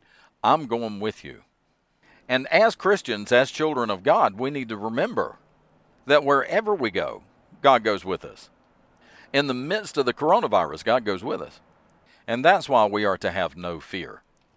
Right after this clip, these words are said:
Just like the story of David and Goliath, the whole Israelite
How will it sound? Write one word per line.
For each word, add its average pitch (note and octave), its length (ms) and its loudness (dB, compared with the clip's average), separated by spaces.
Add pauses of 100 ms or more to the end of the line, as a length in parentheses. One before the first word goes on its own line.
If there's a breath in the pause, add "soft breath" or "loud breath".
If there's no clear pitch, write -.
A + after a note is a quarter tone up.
(560 soft breath)
Just C#3+ 200 0
like D#3+ 180 4
the A#2 120 -2
story C3+ 280 2
of G2 100 0
David A2+ 260 2
and G2 100 -6
Goliath, F2 560 0 (460 soft breath)
the A#2 120 6
whole D#3+ 320 6
Israelite B2 760 2